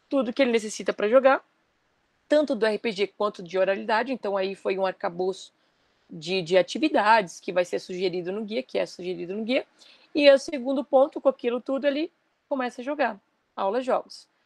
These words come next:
Então, o professor desenvolve o papel de mestre, e aí, como em salas de aula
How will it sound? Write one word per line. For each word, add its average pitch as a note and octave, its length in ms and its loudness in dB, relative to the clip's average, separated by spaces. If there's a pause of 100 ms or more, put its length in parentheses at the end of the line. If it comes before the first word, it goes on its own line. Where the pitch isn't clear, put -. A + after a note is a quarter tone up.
(180)
Então, - 120 -8
o F#3+ 40 -6
professor G3 420 -4
desenvolve F3 320 -2
o - 40 -20
papel G3 180 -4
de G#3+ 100 -6
mestre, B3 480 -2
e A#3+ 140 2
aí, B3+ 100 4
como D#4 380 -6
em B3+ 180 -4
salas G#3 320 -2
de G3 100 -4
aula F#3+ 280 2